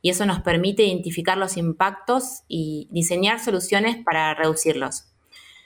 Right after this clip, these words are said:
Desde ese punto tenemos varias iniciativas. Como ejemplo, puedo contarte que estamos migrando todo nuestro consumo de energía hacia energías renovables. Ahora en noviembre,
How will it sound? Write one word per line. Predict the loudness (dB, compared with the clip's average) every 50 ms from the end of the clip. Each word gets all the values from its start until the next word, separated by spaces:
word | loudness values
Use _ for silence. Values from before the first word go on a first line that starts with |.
| _ _ _ _ _ _ _
Desde | 0 2 2 2
ese | 2 2 0
punto | 0 2 4 4 4 4 4
tenemos | 4 2 4 4 4 2 2 2
varias | 2 2 2 0 -2 -2 -2
iniciativas. | -2 -2 -2 -2 -2 0 2 4 4 6 4 4 2 0
Como | -2 -4 -2 -2
ejemplo, | -2 -2 -2 0 2 2 2 2 2 2
puedo | 2 2 2
contarte | 2 0 0 0 0 0 -2 -2 -4 -4 -2 0
que | 0 0 0 0
estamos | 0 0 -2 -2 0 0 0
migrando | 0 2 0 0 0 -2 -2 -2 0
todo | 2 2 2 2
nuestro | 0 -2 -4 -4 -4
consumo | -2 -2 -2 -2 0 0 2 2
de | 2 2
energía | 0 0 -4 -4 -2 0 0 0
hacia | 0 -2 -2 -2 -2 -2
energías | -4 -6 -6 -4 -2 -2
renovables. | 0 0 0 2 2 2 4 2 2 0 0 -2 -4 -8 -12 _ _ _
Ahora | 0 0 0 0
en | 0
noviembre, | 0 2 2 2 2 0 2 2 2 2 2 0 -2